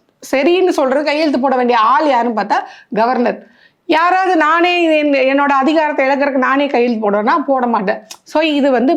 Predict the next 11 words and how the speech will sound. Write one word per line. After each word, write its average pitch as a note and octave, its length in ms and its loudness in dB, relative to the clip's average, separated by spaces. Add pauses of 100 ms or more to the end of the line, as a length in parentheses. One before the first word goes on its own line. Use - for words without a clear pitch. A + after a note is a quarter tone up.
(100)
பாஜக E4 480 0 (300)
ஆளாத C#4 380 0 (560)
எல்லா D4+ 280 2 (180)
மாநிலங்களும் C4+ 500 0
இந்த D4 180 2
பிரச்சனை C#4+ 260 0 (140)
ஓடிட்டு B3 260 0
இருக்கு. G3+ 160 0 (100)
கேரளா, A#3 380 0 (140)
பஞ்சாப், A3 460 -2 (580)
ஆ, A#3+ 40 0